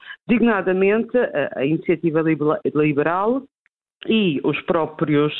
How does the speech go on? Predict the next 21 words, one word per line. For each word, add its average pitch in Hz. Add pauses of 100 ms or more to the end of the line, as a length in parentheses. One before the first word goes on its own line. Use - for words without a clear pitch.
(120)
eh, 147
eh, 143
deputados 139
eleitos 143
pelo 175
Chega, 180 (360)
desde 226
dois 214
mil 214
e 220
vinte, 214
que 233
anunciaram 208 (300)
a, 180
a 165 (100)
sua 226
cisão 190
neste, 175
neste 180
acordo, 156
eh, 147